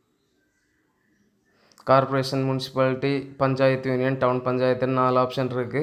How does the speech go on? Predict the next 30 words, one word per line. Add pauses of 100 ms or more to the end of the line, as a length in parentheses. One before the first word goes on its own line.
(100)
கன்னியாகுமரியில. (600)
இதுல
நமக்கு
என்ன (100)
தேவையோ (100)
அதை (220)
நம்ம
சூஸ்
பண்ணிக்கலாம்.
நான்
கார்ப்பரேஷன்
சூஸ்
பண்ணிக்கிறேன். (420)
அடுத்தது
கீழே
வந்து (140)
லோக்கல்
பாடி
என்னன்னு
கேக்குது. (520)
நம்ம
வந்து (100)
கார்ப்பரேஷன்ல
நாகர்கோயில்
மட்டும்தான்
இருக்கு.
So,
நாகர்கோயிலை
நான்
கொடுத்துருக்குறேன்.